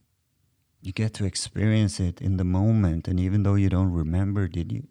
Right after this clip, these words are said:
does, if, if you have the best moment of your life,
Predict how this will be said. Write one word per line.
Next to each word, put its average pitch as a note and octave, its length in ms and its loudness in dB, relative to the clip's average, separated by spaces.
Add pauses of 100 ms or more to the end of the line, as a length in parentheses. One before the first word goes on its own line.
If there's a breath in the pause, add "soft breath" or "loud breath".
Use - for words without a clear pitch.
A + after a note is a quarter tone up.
(180)
does, G#2 240 -4 (560 loud breath)
if, G#2 240 -4
if - 180 -4
you A2+ 200 0
have A2+ 720 0 (320)
the - 80 -12
best F#2+ 300 -2
moment F2+ 360 0
of - 180 -8
your D#2+ 120 -2
life, D2 580 -8